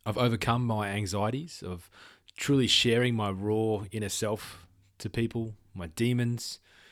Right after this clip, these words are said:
and my struggles on such a large scale. And this episode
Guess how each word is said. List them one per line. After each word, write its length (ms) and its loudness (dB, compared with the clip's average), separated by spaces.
and 100 -8
my 100 -6
struggles 600 0
on 80 -6
such 260 -4
a 60 -8
large 300 -2
scale. 480 -10
And 160 -2
this 160 0
episode 600 0